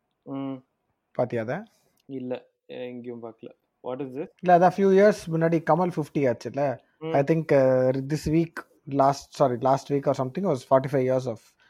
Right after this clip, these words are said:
Speaker 2: uh, I think that, uh, which அபூர்வ ராகங்கள் தானே ஃபர்ஸ்ட் மூவி?
Speaker 1: ரஜினிதா? Is it?
Speaker 2: ஆ, அந்த கேட் திறந்து வருவானடா. What is that movie?
Speaker 1: No idea, man.
Speaker 2: டேய், worst fellow.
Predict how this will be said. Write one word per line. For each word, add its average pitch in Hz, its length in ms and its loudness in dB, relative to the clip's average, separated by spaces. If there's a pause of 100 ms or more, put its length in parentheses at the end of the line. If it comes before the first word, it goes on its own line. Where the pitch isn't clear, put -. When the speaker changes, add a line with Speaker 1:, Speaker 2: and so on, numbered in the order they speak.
(260)
Speaker 2:
uh, 113 500 -4
I 117 120 -8 (140)
think 117 40 -12
that, 113 240 -10 (120)
uh, 113 160 -12 (100)
which - 180 -12
அபூர்வ 147 400 0
ராகங்கள் 113 380 -2
தானே 180 260 -6
ஃபர்ஸ்ட் - 220 -12
மூவி? 117 300 -12 (440)
Speaker 1:
ரஜினிதா? 156 560 -4 (560)
Is - 240 -12
it? - 200 -10
Speaker 2:
ஆ, 196 120 2
அந்த 139 220 0 (340)
கேட் 208 320 4
திறந்து 160 260 4
வருவானடா. 117 640 -2 (200)
What 143 120 -6
is 160 80 -8
that 123 120 -6
movie? 117 320 -14 (920)
Speaker 1:
No 117 300 -12
idea, 117 280 -12
man. 117 220 -16 (800)
Speaker 2:
டேய், 151 480 2 (260)
worst 143 300 -6
fellow. 135 280 2